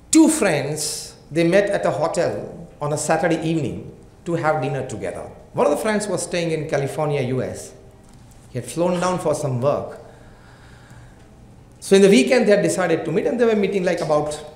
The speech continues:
maybe three, four months. So they had fine dinner together, were sitting together, chatting. After about one and a half to two hours, when they came out,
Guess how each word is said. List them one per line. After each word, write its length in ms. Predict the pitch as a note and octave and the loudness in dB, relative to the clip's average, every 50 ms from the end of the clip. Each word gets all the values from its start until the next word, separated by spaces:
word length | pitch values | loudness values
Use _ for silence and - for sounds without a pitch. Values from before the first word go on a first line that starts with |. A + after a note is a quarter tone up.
| - - - | -18 -10 -6
maybe 420 | C#3 D3+ D#3 D3+ - - - - - - | -6 -4 -4 -4 -4 -6 -8 -14 -10 -4
three, 140 | - D#3 D3 | -2 0 0
four 180 | D3+ D#3 D3+ | 2 0 0
months. 400 | D3+ D#3 D#3 - - - - - - - - - - - - - - - - - - - - - - - - - - | 2 2 0 0 -2 -6 -8 -12 -14 -16 -20 -20 -20 -20 -20 -20 -20 -20 -20 -20 -20 -20 -20 -20 -20 -20 -20 -20 -8
So 160 | - - F#3+ | -2 2 4
they 100 | F3+ G#3 | 6 6
had 100 | G#3+ G#3+ | 6 4
fine 460 | G#3+ - A#3 A#3 B3 A#3+ A#3 A#3 F#3+ | 2 0 0 2 2 2 0 0 0
dinner 300 | F3 F#3 F#3+ F#3+ F3 - | 2 2 4 4 2 0
together, 380 | - D#3+ C#3+ D3 D3 C#3+ E3 E3+ | 0 0 0 0 2 2 0 0
were 120 | E3+ E3+ | 0 0
sitting 360 | D#3+ - - F#3 - F#3+ F3 E3 | -2 -2 -2 -2 -2 -2 -4 -4
together, 340 | E3 C#3 C#3+ C#3 C#3+ D3+ | -4 -2 -2 -2 -2 -2
chatting. 480 | C#3+ - D#3+ D#3 - D3+ C3+ D3 - - - - - - - - - - - - - - - - - - - - - - - - - - - | -4 -4 -4 -4 -2 -4 -4 -6 -8 -12 -16 -20 -20 -20 -20 -20 -20 -20 -20 -20 -20 -20 -20 -20 -20 -20 -20 -20 -20 -20 -20 -20 -12 -6 -4
After 180 | E3+ - - G#3+ | -2 0 0 2
about 220 | G3 G#3 F#3+ F3+ | 4 4 2 2
one 100 | F#3+ G3+ | 2 2
and 80 | G#3+ A3 | 2 2
a 20 | |
half 140 | A3 G#3+ G#3 | 2 2 0
to 80 | A3 G#3 | -2 -2
two 140 | E3+ G3+ G#3 | 0 4 4
hours, 240 | G3+ G#3 G3+ E3+ F3+ | 6 6 4 2 0
when 100 | G3 F#3 | -2 -2
they 100 | F3+ F3 | -2 0
came 220 | - G3+ G3+ G3 | 2 2 4 4
out, 320 | F#3+ D#3 C3+ - - - | 2 0 -2 -4 -6 -12